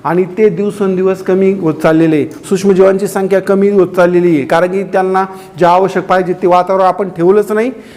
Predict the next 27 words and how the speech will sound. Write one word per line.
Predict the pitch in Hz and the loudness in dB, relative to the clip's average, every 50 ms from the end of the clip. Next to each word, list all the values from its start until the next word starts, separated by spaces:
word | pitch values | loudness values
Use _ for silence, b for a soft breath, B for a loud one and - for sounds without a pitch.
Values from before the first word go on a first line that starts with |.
| B B | B B
आणि | 147 160 180 196 220 247 - - - - | -2 0 0 0 0 -2 -4 -8 -6 -4
आपण | 147 160 196 196 202 | -2 -2 0 -2 -2
काय | 196 202 208 196 | 0 0 0 2
केलंय, | - 208 214 220 233 226 B B B B B B B 208 | 2 2 2 2 0 -2 B B B B B B B 0
एकच | 208 254 - - 269 233 | 0 2 2 2 0 0
पीक | 214 185 214 208 180 - - - | -2 -4 -8 -8 -8 -10 -10 -8
आपल्याकडं. | - 170 - 226 214 202 214 214 214 214 214 202 190 - - - - - | -6 -6 -4 -4 -4 -2 0 2 4 4 4 2 0 -2 -8 -14 -8 -6
आता | - 160 - 202 | -4 -4 -2 0
नगर | 180 190 202 196 208 202 | 0 2 2 4 2 2
जिल्ह्याचा | 190 202 220 214 190 170 - 185 | 2 0 0 0 0 0 0 0
जर | 185 | 0
आपल्या | 180 180 180 202 190 | 0 0 0 0 0
भागाचा | 180 156 139 147 139 151 | 0 -2 -2 -4 -6 -8
विचार | 156 170 165 180 | -8 -6 -6 -6
केला | 175 - 185 175 | -4 -2 -2 0
तर | 175 | 0
आपण | 180 175 180 196 196 208 | 0 0 0 -2 -2 -4
ऊसाशिवाय | 220 208 208 - - 160 160 | -2 -4 -4 -4 -2 -2 -2
दुसरं | 170 208 - 180 160 | -2 -2 -2 -2 -2
पीक | 156 185 165 | -2 0 2
घ्यायला | 165 151 143 143 156 | 2 2 2 2 0
तयार | 156 151 147 | -2 -2 -2
नाही, | 139 131 - - - - B B B B B B B B | -4 -6 -10 -14 -18 -20 B B B B B B B B
आपल्याला | 143 151 175 190 190 190 196 196 196 | -2 0 2 2 4 4 4 4 2
पीक | 190 196 - 196 196 170 160 | 0 -2 -6 -6 -6 -2 0
बदलावं | 170 180 175 170 185 180 180 185 | 0 0 2 2 2 2 2 2
लागेल, | 185 180 165 156 143 | 2 0 -2 -4 -8